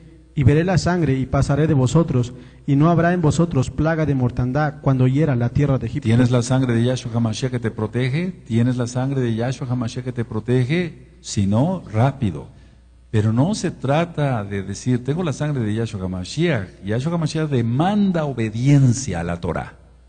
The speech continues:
Speaker 2: Demanda que se guarde bien el Shabbat, la santidad, que se entra a todos los pactos. Aleluya. Amén. A los ocho días fue circuncidado Yahshua. Él recibió Tevilá. Él nos puso el ejemplo para seguir la bendita Torah. Él es la Torah viviente.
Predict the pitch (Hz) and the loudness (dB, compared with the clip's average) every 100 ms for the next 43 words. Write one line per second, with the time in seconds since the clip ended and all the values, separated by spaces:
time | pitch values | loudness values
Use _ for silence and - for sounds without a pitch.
0 | - - - - - 95 95 139 180 175 | -20 -20 -20 -20 -12 -6 2 4 4 0
1 | 135 131 117 131 117 107 151 196 147 120 | -4 -4 -2 -2 -2 0 0 2 0 -2
2 | 107 113 113 - 120 147 151 143 127 110 | 0 0 0 -2 -4 -2 -2 -2 -2 -2
3 | 107 107 113 135 135 117 - 151 135 110 | 0 -2 -4 -4 -4 -4 -2 -2 -2 0
4 | 104 85 - 76 - 95 117 143 190 208 | 0 0 -4 -12 -4 0 4 6 6 4
5 | 233 - - - - - - - - - | 0 -8 -18 -20 -20 -20 -20 -20 -20 -8
6 | 101 110 180 262 254 - - - - - | 0 4 4 4 0 -6 -14 -20 -20 -8
7 | 104 117 120 - 175 175 180 143 156 151 | 0 2 0 0 -2 -2 -2 0 -2 -4
8 | - 127 135 - 165 151 156 - 110 101 | -4 -4 -4 -8 -8 -6 -6 -2 0 2
9 | 117 135 160 190 - 82 87 - 110 135 | 0 0 -2 -2 -4 -8 -10 -10 -2 0
10 | 185 175 113 101 110 113 135 147 160 196 | 0 -4 -6 -4 -4 -2 -2 0 0 0
11 | 190 120 - - - - - - - - | -2 -4 -8 -20 -20 -20 -20 -20 -20 -20
12 | _ _ _ - _ _ 123 196 220 - | _ _ _ -20 _ _ 0 2 0 -2
13 | 165 190 - 123 107 180 208 151 117 101 | -6 -6 -4 -4 -2 -2 -2 -2 -2 -4
14 | - 113 113 101 104 110 98 90 90 76 | -2 0 0 0 -2 -2 -2 -2 -4 -4
15 | - 131 127 123 110 107 107 101 95 92 | 0 2 2 -2 0 0 0 -2 0 0
16 | 85 - - | -2 -6 -12